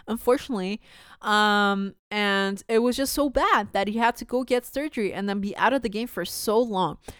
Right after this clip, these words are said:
This is the only problem with Robert Whitaker. Otherwise, he's a phenomenal striker, and he's also, uh, he knows how to, uh, seamlessly switch in and out of different styles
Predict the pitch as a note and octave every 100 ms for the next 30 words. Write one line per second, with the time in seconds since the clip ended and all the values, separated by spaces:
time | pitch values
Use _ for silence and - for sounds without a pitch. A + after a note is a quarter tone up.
0 | - - D4+ A4 A4+ A#3 - A#3+ C4+ D4+
1 | D#4 E4 F4 - - A#3 B3 B3 A3+ G3
2 | - F#3 A#3+ A#3 G#3 G#3 D#3+ - F#3 G3
3 | B3 C4 C#4+ D#4+ - - _ _ G#3+ G#3+
4 | - G#3+ F3+ F3 G3+ B3 C4 - C4+ C4
5 | C#4+ D4 D4 - - - A3+ A3 G#3+ A#3+
6 | D4 - C4 A3+ A3 A3 G#3+ G#3 G#3 G#3
7 | - - D4 C4 B3+ D4 D#4+ D#4+ - D4+
8 | C4+ B3 A3 G#3+ - - G3+ G3 F#3+ F#3
9 | F3 F3 E3+ _ - - D4+ E4+ E4 D#4
10 | D4+ - D4 C#4 C#4 C4+ C4+ C4+ - A#3+
11 | B3 C4 B3+ G#3+ G3 A#3 A#3+ G#3 G#3+ -
12 | G3 - G3 F#3 G3 -